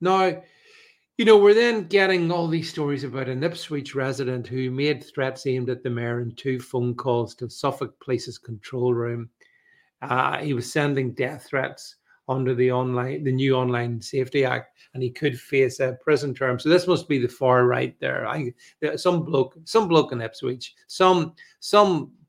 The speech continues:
lunatic most likely in, in, in, in Ipswich, uh, phones up the Suffolk Police, and on the basis of that, that's the death threat. Listen, I've had numerous death threats on,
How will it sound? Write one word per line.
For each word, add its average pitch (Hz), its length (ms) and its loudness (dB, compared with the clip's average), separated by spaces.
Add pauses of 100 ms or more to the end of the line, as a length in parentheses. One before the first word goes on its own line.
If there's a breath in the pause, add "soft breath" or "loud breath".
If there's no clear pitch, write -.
(260)
lunatic 135 800 0
most 120 300 -4
likely 123 380 -8
in, 123 180 -10
in, 135 520 -8
in, 143 160 -12
in 139 180 -6
Ipswich, 135 580 -6 (320 loud breath)
uh, 135 200 2
phones 233 540 4
up 165 300 4 (240 soft breath)
the 139 260 2
Suffolk 165 560 0
Police, - 460 -2 (300)
and 135 220 2
on 131 120 -2
the 127 60 -2
basis 139 340 0
of 117 100 -2
that, 120 320 -2
that's 123 260 -4
the 135 80 -4
death 123 300 -6
threat. 139 260 -2 (140)
Listen, 240 420 6 (140 loud breath)
I've 277 260 8
had 202 140 6
numerous 165 600 8
death 151 340 2
threats 127 320 0
on, 127 240 -2